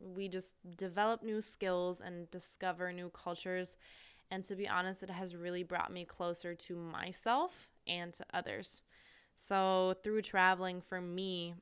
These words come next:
it literally enhanced my tolerance for uncertainty, definitely also boost-, boosted up my confidence. It also really, uh,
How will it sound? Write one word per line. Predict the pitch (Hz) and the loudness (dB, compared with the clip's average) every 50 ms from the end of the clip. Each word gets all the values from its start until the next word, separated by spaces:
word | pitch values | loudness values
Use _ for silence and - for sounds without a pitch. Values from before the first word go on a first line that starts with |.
| _ _ - | _ _ -6
it | 196 202 | -4 -2
literally | 196 196 202 214 214 220 208 208 202 190 | -2 0 2 2 4 4 4 2 2 0
enhanced | 180 180 170 160 180 175 175 175 175 165 - - | 0 -2 -2 -4 -4 -4 -2 -4 -4 -6 -6 -4
my | 175 175 170 | -4 -4 -4
tolerance | - - - - 175 170 170 170 170 165 165 165 170 - - - | -6 -6 -2 0 2 2 2 0 -2 -2 -4 -6 -6 -8 -8 -6
for | - 175 170 170 165 165 170 165 - _ - - _ _ _ _ - | -2 0 0 2 0 0 -2 -4 -8 _ -20 -20 _ _ _ _ -4
uncertainty, | 185 196 190 - - 180 175 - 220 226 214 - 240 233 240 247 247 226 - - 185 175 - _ - | -2 -2 -2 0 0 -2 -2 -2 -4 -4 -2 0 0 2 2 2 0 -2 -6 -12 -18 -18 -14 _ -2
definitely | 160 165 170 - 190 190 180 180 185 185 175 | 0 0 0 -2 -6 -8 -6 -6 -4 -4 -2
also | 165 165 175 - - 180 170 170 170 165 - _ _ - | -2 -2 -4 -4 -2 -2 0 0 0 -2 -6 _ _ -10
boost-, | 165 165 170 175 180 - - - _ _ - - - _ - | -8 -6 -4 -4 -6 -6 -10 -16 _ _ -18 -18 -18 _ -8
boosted | - 175 170 - - 170 170 | -8 -8 -6 -4 -4 -4 -4
up | 165 - - | -4 -4 -6
my | 175 170 170 | -6 -6 -6
confidence. | 165 - 160 156 165 170 - - 180 180 180 180 180 185 - - - - - - - - - - - - - _ _ _ _ _ _ _ _ - | -6 -6 -6 -6 -6 -8 -8 -4 -2 0 0 0 0 -2 -4 -6 -8 -10 -14 -20 -20 -20 -20 -20 -20 -20 -20 _ _ _ _ _ _ _ _ 4
It | - - 269 269 | 6 10 12 12
also | 214 196 226 226 233 226 233 247 | 12 12 12 12 10 8 4 2
really, | 240 214 202 214 226 240 240 233 226 208 | 2 2 2 2 2 2 2 4 4 6
uh, | 196 196 190 185 | 8 8 8 8